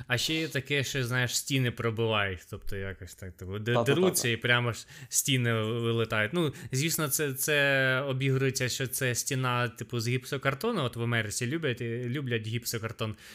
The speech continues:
Speaker 1: Теоретично його можна вибити, але,
Speaker 2: Мгм.
Speaker 1: мені здається, ну, <laughs> це, е, ну, треба, щоб,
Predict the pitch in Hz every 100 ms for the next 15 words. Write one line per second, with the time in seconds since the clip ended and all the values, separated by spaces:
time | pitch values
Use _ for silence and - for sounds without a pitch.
0 | - 147 143 139 139 240 240 160 143 147
1 | 151 170 165 135 127 127 117 117 - 104
2 | - - - - 120 151 185 160 160 139
3 | 143 151 160 143 147 143 151 - - -
4 | 123 - - - - 143 - 127 127 127
5 | 135 131 131 131 127 117 113 113 113 117
6 | - 131 127 117 - 131 120 117 - 120